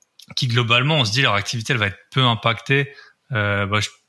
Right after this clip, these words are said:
on en parlait en off, alors c'est pas du tout un conseil, mais par exemple, moi, j'ai des actions Nexity parce qu'ils m'assassinent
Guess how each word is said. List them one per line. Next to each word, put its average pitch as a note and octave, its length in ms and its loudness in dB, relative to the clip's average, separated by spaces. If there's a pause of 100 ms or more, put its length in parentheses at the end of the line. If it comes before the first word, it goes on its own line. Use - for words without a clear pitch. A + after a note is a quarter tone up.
(500)
on A2 80 0
en G#2 100 0
parlait B2 280 2
en A#2+ 180 4
off, B2+ 240 2
alors F#2+ 260 -10
c'est - 240 -8
pas A2 100 -2
du G2+ 120 -6
tout - 140 -2
un G2+ 60 0
conseil, B2 420 0
mais G#2+ 100 -2
par G#2 160 -4
exemple, G2+ 120 -4
moi, A2+ 100 4
j'ai G#2 100 -4
des G#2 140 -2
actions G#2+ 300 0
Nexity A#2 600 0
parce A#2+ 180 -2
qu'ils - 160 -2
m'assassinent A#2 760 0